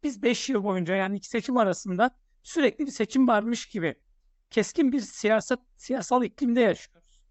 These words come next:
Ve bunun Erdoğan sayesinde yaşıyoruz. Ee, on dört Mayıs'ta, yirmi sekiz Mayıs'ta da böyleydi. Yani Millet İttifakı örneğin bir yıl önce başlamıştı çalışmalarına.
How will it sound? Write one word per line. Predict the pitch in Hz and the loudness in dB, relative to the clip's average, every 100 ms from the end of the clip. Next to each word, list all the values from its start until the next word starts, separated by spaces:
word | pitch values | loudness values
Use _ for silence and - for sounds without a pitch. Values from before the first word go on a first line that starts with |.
| _ _ - | _ _ -4
Ve | 277 | 0
bunun | 226 214 214 | 2 0 2
Erdoğan | 240 226 202 160 | 2 4 2 0
sayesinde | - 214 175 - | -4 -18 -16 -12
yaşıyoruz. | 208 - 233 156 - _ _ _ _ _ - | -12 -10 -10 -10 -14 _ _ _ _ _ -4
Ee, | 302 208 208 214 | 0 2 0 -2
on | - 254 254 | -2 0 2
dört | 247 269 | 0 0
Mayıs'ta, | 208 - 311 | -2 -2 -6
yirmi | 214 202 | -6 -4
sekiz | 220 190 | -4 -4
Mayıs'ta | 247 226 - 269 | -2 -4 -4 -6
da | 202 | -2
böyleydi. | 165 147 156 269 | -2 -4 -4 0
Yani | 196 175 | 0 0
Millet | 196 202 - | 0 0 -2
İttifakı | - - 202 - 214 | -8 0 0 2 0
örneğin | 196 220 208 | 0 -2 -2
bir | 233 | -2
yıl | 233 | 0
önce | 220 214 | 0 -2
başlamıştı | 214 156 185 156 - | -4 -4 -6 -8 -10
çalışmalarına. | - 180 165 - 165 156 160 | -6 -4 -4 -4 -2 -2 -2